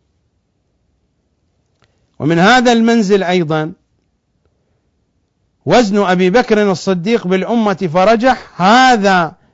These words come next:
منزل حضرة الوزن بين المخلوقين من كل ما سوى الله"، إلى آخر الكلام. لأن أبا بكر وزن بالأمة فرجح أبو بكر، فأبو بكر من الوزن الثقيل،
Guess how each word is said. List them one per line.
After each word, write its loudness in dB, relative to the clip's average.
منزل 0
حضرة 0
الوزن 2
بين 2
المخلوقين 0
من -2
كل 0
ما 2
سوى -6
الله"، -8
إلى -4
آخر -12
الكلام. -18
لأن -6
أبا -4
بكر -6
وزن -4
بالأمة -8
فرجح -2
أبو -8
بكر، -10
فأبو -8
بكر -4
من -4
الوزن -6
الثقيل، -10